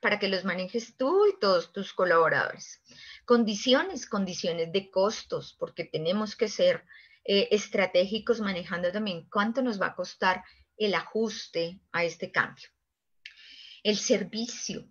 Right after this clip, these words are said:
cómo estandarizo el, el servicio y fundamentalmente cómo manejo todos esos momentos de valor con los demás,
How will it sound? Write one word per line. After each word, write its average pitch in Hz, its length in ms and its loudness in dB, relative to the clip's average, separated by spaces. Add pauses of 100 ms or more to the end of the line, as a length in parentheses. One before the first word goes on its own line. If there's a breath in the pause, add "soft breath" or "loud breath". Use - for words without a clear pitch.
(160)
cómo 208 240 -2
estandarizo 208 800 -2
el, 220 280 -2
el 185 180 -2
servicio 185 680 -4
y 226 100 -6
fundamentalmente 185 1000 -4
cómo 208 180 -2
manejo 185 340 -4
todos 202 280 -2
esos 208 300 -6
momentos 190 840 -4
de 202 120 2
valor 165 480 4
con 180 140 -8
los 175 140 -4
demás, 165 520 -6